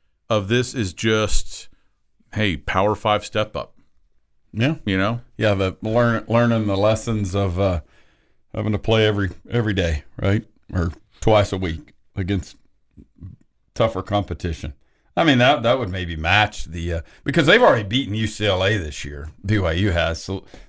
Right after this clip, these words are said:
Speaker 2: there's no, but yeah, just the day in, day out of the Big twelve may be a little different than what they've experienced in the past.
Speaker 1: 'Cause, I mean, they go down to Austin. They win at Texas three to two. And then, you know, i-, in,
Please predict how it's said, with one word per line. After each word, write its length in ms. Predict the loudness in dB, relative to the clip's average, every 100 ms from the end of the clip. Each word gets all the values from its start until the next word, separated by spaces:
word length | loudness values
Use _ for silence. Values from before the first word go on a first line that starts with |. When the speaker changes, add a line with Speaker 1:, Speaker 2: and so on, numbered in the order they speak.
| _
Speaker 2:
there's 280 | 0 0 0
no, 380 | 0 0 -2 -8 -16 -16 -8
but 220 | 0 0 4
yeah, 240 | 4 4
just 300 | 0 -4 -2
the 100 | -4
day 320 | 2 2 2
in, 160 | 0 2
day 180 | 2 4
out 180 | 2
of 120 | 0 -4
the 60 |
Big 200 | -4 -4
twelve 320 | -2 0 0 0
may 140 | -2
be 100 | -2
a 60 | 0
little 160 | -2
different 400 | 0 -2 -2 -4
than 140 | -4 -4
what 160 | -4
they've 180 | -2 -4
experienced 580 | -4 -6 -2 0 0 -2
in 100 | -4
the 60 |
past. 400 | 0 2 2 -4 0
Speaker 1:
'Cause, 160 | 2
I 40 | 4
mean, 140 | 4
they 100 | 2
go 140 | 2 2
down 160 | 2
to 60 | 2
Austin. 640 | 2 0 -2 -8 -8 -10 -16 _ _ _ _ _ _ -20 -20 _ 0
They 120 | 2
win 260 | 2 2
at 200 | 2 -2
Texas 500 | -2 -4 -2 -6 -8
three 220 | -8 -6 -4
to 60 |
two. 260 | 0 0 2
And 140 | 2
then, 340 | 2 2 -2 -6 -20 _ -2
you 80 |
know, 200 | 0 0
i-, 40 | -2
in, 720 | -6 -4 0 2 0 -2 -6